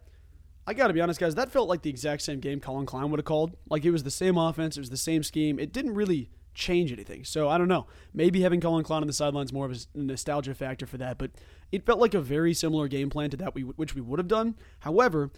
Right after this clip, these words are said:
I love the fact that Avery didn't run as much. I know that people don't like that. It's not gonna be that way always. There's gonna be more design calls for,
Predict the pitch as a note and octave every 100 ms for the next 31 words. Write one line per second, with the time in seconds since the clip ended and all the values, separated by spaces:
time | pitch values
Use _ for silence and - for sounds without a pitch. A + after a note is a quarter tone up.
0 | - - - D3 C#3 G3 G#3 G3+ G3 F3+
1 | E3+ E3 D#3 D3+ C#3+ B2+ A2+ - - -
2 | D#3 E3 E3+ G3 G#3+ G3+ - - - D3
3 | - E3+ F3 E3 D#3+ D#3+ - D#3+ D#3+ -
4 | - - - - - - G3+ C#4 C#4 A3+
5 | E3+ E3 D3 C#3+ B2 C3 C3+ F#3 A3 A#3
6 | G3 E3+ E3 D3+ C#3+ C#3+ C#3+ D3 C#3 -
7 | C3+